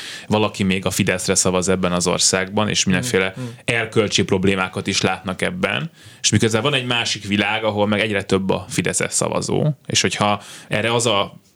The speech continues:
Speaker 1: másik oldal válasza, hogy három millió ember hülye, és nem tudja, hogy mi a jó neki, akkor lehet, hogy ebből a három millióból legközelebb meg majd három millió ötszázezer lesz.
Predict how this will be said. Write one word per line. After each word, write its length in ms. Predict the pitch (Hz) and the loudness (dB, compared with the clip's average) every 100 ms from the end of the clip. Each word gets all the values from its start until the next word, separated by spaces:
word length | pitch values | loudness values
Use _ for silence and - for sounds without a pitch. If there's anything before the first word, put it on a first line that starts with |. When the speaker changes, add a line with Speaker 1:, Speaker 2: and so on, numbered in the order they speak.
| - | -2
Speaker 1:
másik 400 | 113 107 - 107 | -2 0 -2 2
oldal 260 | 107 104 | 2 2
válasza, 460 | 101 101 98 95 98 | 2 2 0 0 0
hogy 300 | 95 98 98 | 2 0 -2
három 300 | - 110 107 | -2 -2 -2
millió 300 | 98 98 95 | -2 2 4
ember 440 | 101 104 98 98 98 | 2 2 0 0 -2
hülye, 280 | 101 98 95 | 0 2 0
és 180 | 98 - | -2 -2
nem 180 | 101 | 0
tudja, 280 | 101 101 95 | 2 2 2
hogy 240 | 92 90 - | 2 0 2
mi 140 | 104 | 2
a 40 | 104 | 2
jó 180 | 95 92 | 0 -2
neki, 380 | 95 - 135 - - - - - | -4 -2 -4 -4 -16 -16 -16 -14
akkor 280 | - - 107 | -6 0 2
lehet, 220 | 104 104 | 2 0
hogy 160 | - 95 | -4 -2
ebből 240 | 92 92 | 0 2
a 40 | 92 | 2
három 300 | 98 95 95 | 2 -2 -2
millióból 480 | 95 92 92 92 92 | 0 2 2 2 2
legközelebb 520 | 92 - 90 90 90 | 0 -4 -2 0 0
meg 180 | 92 90 | -4 -2
majd 220 | 90 87 - | -2 -2 -2
három 280 | 95 90 | -4 -2
millió 420 | 90 87 87 90 - | -4 -2 0 0 -2
ötszázezer 540 | 92 - 87 87 - - | -4 -2 -4 -4 -6 -6
lesz. 380 | - - - | -8 -8 -8